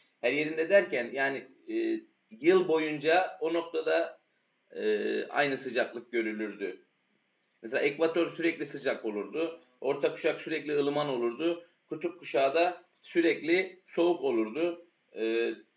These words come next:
doğal olarak ısının dünya üzerine dengeli bir dağılışı görülürdü o zaman. Bunun sonucunda oluşan tarihlere de isimleri var.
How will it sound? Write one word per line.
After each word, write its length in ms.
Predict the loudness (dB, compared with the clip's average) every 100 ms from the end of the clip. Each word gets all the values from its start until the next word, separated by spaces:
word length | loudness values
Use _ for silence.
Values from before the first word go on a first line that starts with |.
| _
doğal 240 | 2 6 6
olarak 500 | 6 4 2 -2 -10
ısının 500 | -8 -2 0 -2 -4 -6
dünya 340 | -2 2 2
üzerine 480 | 2 0 0 -2 0
dengeli 440 | 0 2 2 0
bir 180 | -4 2
dağılışı 460 | 4 4 4 0 -6
görülürdü 680 | -6 -2 0 0 -2 -2
o 140 | -2 -2
zaman. 360 | -2 -6 -10 -16 _ _ _ _ _ _ _ _ _ _ _ _ _ _ _ _ _ _ _ _ _ _ _ _ _ _ _ _ _ _ _ _
Bunun 220 | -2 -2
sonucunda 480 | 2 2 2 2 4
oluşan 480 | 4 4 4 0 2
tarihlere 540 | 4 4 2 0 0
de 120 | 0
isimleri 500 | 0 -2 0 2 4
var. 280 | 4 2 -2